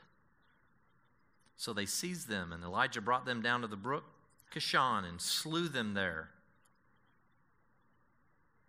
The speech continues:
Are we gonna be a church that slays the idols of our culture? Or are we gonna be participating in the idolatry and then expect to go back in and cross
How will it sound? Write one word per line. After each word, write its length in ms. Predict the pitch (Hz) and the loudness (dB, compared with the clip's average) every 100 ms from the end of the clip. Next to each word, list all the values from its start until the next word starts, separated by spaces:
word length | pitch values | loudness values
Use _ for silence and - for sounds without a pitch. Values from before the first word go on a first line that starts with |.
| - | -6
Are 100 | 113 | -4
we 300 | 123 165 170 | -2 -2 -2
gonna 220 | 160 143 | -2 -2
be 100 | 135 | -4
a 40 | 135 | -4
church 400 | - 92 90 - | -2 0 -2 -8
that 120 | - | -8
slays 400 | - 120 101 92 | -2 0 0 0
the 140 | 101 | 0
idols 360 | 95 98 90 85 | 2 2 -2 -6
of 160 | 92 | -4
our 140 | 90 85 | -4 -4
culture? 480 | - 95 - 98 98 - - _ _ - | -6 -8 -8 -12 -16 -20 -20 _ _ -4
Or 180 | 113 120 | 2 2
are 40 | |
we 180 | 113 120 | 0 -4
gonna 220 | 117 107 | -2 -2
be 160 | 98 104 | -2 -4
participating 920 | 104 95 180 185 - - 110 104 104 | -6 -6 -4 -4 -4 0 0 0 -4
in 100 | 156 | -4
the 140 | 175 | -2
idolatry 680 | 110 98 98 95 92 - 98 | -2 0 -2 -2 -4 -6 -6
and 120 | 95 90 | -6 -6
then 80 | |
expect 380 | 92 - - 95 | -8 -8 -8 -8
to 80 | 101 | -8
go 160 | 95 92 | -8 -6
back 360 | 147 170 175 | 0 0 0
in 340 | 120 107 104 104 - - - _ - | -4 -2 -4 -6 -18 -20 -20 _ -10
and 160 | 101 | -8
cross 640 | - 139 117 87 - - | -2 2 2 2 -4 -8